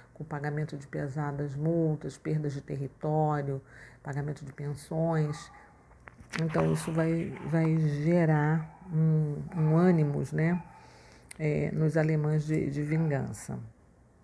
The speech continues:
Bom, o fascismo, como eu havia falado, que é essa forma política autoritária, né, extremamente, é, de nacionalismo exacerbado,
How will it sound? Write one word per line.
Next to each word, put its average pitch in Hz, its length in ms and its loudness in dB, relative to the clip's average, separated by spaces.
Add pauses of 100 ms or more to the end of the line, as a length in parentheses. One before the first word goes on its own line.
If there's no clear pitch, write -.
(1000)
Bom, 165 280 -2 (1160)
o 208 80 0
fascismo, 180 840 0 (520)
como 160 180 0
eu 151 80 0
havia 143 200 -2
falado, 147 480 -2
que - 80 -12
é 160 40 -6
essa 160 180 -6
forma 147 360 -6
política 156 600 -4
autoritária, 143 760 -2
né, 165 220 2 (300)
extremamente, 147 880 -2 (320)
é, 143 140 0
de 143 120 -2
nacionalismo 147 760 2
exacerbado, 165 840 2